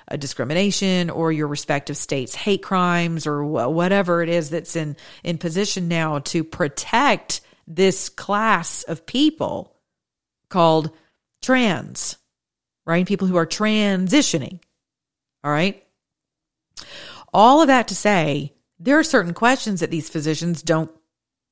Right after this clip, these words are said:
I, they're afraid to ask because they'll either be fined, reprimanded,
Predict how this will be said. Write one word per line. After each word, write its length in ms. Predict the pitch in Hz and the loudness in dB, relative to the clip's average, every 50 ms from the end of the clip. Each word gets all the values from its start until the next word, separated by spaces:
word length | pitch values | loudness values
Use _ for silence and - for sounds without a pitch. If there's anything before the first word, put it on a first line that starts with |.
| _ - 180 _ _ _ _ _ - | _ -20 -20 _ _ _ _ _ -2
I, 240 | 117 135 151 - - | -2 0 0 -2 -4
they're 440 | 160 151 156 - 165 196 190 180 170 | -8 -12 -12 -6 -2 2 4 4 4
afraid 460 | 165 - - - 202 196 202 190 160 | 2 0 0 2 2 4 4 2 0
to 120 | 170 - | -2 0
ask 800 | - 151 185 247 294 269 185 147 180 202 - - - - - - _ _ _ _ _ _ _ _ _ _ _ _ - | 2 4 4 6 6 6 6 4 4 2 0 -4 -8 -10 -14 -16 _ _ _ _ _ _ _ _ _ _ _ _ -8
because 320 | 165 170 - 185 180 160 | -6 -2 0 2 2 4
they'll 180 | 165 180 165 165 | 4 2 2 2
either 180 | 160 156 160 151 | 2 2 0 0
be 120 | 151 151 | -2 -4
fined, 560 | 147 - - 156 156 156 156 165 180 196 190 | -6 -6 -6 -6 -4 -2 0 0 0 0 0
reprimanded, 720 | 160 160 156 156 - 165 160 160 156 156 160 160 180 190 180 | 0 0 0 0 -2 -4 -4 -4 -2 -2 -2 0 -2 -2 -2